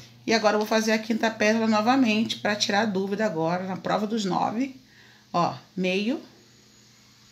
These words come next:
E meio do meio. Eu tô fazendo, gente, esse chinelo, né? Eu fiz esse chinelo pra mim mesma, tá ok? Eu não vendo chinelo, é que eu gosto de artesanato. Então, eu acabo me aventurando em outras coisas sem ser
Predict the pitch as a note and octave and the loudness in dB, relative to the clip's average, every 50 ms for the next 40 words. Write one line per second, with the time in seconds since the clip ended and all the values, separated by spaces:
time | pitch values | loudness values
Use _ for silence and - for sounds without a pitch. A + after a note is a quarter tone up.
0 | - - - - - - - - - A#2 A#2 A#2 A#2 - A#2 A#2 A#2 A#2 A#2 A#2 | -20 -20 -20 -20 -20 -20 -20 -20 -20 -20 -20 -20 -20 -20 -20 -20 -20 -20 -20 -20
1 | A#2 A#2 A#2 - - - - - - - - - - - - - - - - - | -20 -20 -20 -20 -20 -20 -20 -20 -20 -20 -20 -20 -20 -20 -20 -20 -20 -14 -6 -2
2 | A#3 A#3 A3 G3 F#3+ F#3 F#3+ G3 F3 G#3 A3+ G#3+ F3 C#3+ A#2+ C3 - - - - | 0 2 2 2 0 0 -2 -2 -2 0 0 0 0 -2 -6 -10 -14 -16 -18 -20
3 | - - - - - - - - A#3+ F4 E4+ - - D4+ B3+ G#3 G#3 A3 A#3+ G#3+ | -20 -18 -18 -18 -18 -4 -2 0 0 0 0 0 2 2 2 4 2 2 2 2
4 | G3 F3 F3 F3+ F3 F#3+ F3+ - - E3+ E3 E3 E3+ G3 G3+ G3 F#3 F3+ F3+ F3+ | 0 0 -2 -2 -2 -2 -2 0 2 4 4 4 4 4 2 2 2 2 2 2
5 | F3 F#3 F3+ F3 E3+ - - - F3+ F3 F#3 F#3 - - D4 D4+ C4 B3 B3 C#4+ | 0 -2 -4 -2 -4 -4 -2 0 -2 -2 -2 -2 0 0 2 4 6 6 6 6
6 | D4 D4+ C4+ F3 C#3+ E3 E3 F3+ E3+ D#3+ D3+ D#3 D#3+ - - - - - - - | 6 4 4 2 2 0 0 0 -2 -2 -2 -4 -8 -16 -20 -20 -20 -20 -20 -20
7 | - - - - - - - D3+ C#3 - - G3 G3+ A3 A3 A3 G#3 A3 B3 C#4 | -20 -20 -20 -20 -18 -12 -12 -12 -10 -6 -2 0 2 4 4 4 6 6 4 4
8 | B3 F3 F#3 F#3 G3+ G#3+ F#3 F#3 - - D#3 D3+ C#3 C#3 D3+ E3 F3+ F3 E3+ F3 | 4 4 2 2 0 0 0 -2 -2 0 0 0 0 0 2 2 2 0 -2 -6
9 | - - - - - - - - - B3+ A#3 G#3 - A3+ A3 G#3+ G3 G3+ A3+ A3+ | -10 -16 -20 -20 -20 -10 -10 -4 -2 0 0 2 2 0 0 0 -2 -2 -2 -2
10 | G#3+ - - A#3 A3 B3+ C#4+ A#3+ D#3+ B2+ - E3+ E3 - - G#3+ A#3 B3 B3+ B3 | -2 -4 -4 -2 -2 -2 -2 -2 -2 -4 -6 -8 -8 -2 0 2 4 4 4 4
11 | A#3 A#3+ A#3 A#3 - G#3+ A3+ A3 A#3 B3 A#3+ A3 A3 A3+ A#3 A#3 A#3+ A3+ G#3+ G#3+ | 4 2 2 0 0 0 2 2 4 4 4 4 4 2 2 4 4 4 4 4
12 | A3 G#3+ G#3+ G#3+ G#3+ A3+ A#3 A3+ - - G#3 G#3 G#3+ G#3+ - A#3 A3+ A3+ A3 - | 2 2 2 0 -2 -2 -2 -4 -2 0 0 2 2 2 2 2 2 2 2 0
13 | - G3 G3 G#3+ B3 - - | 2 2 2 2 0 -4 -10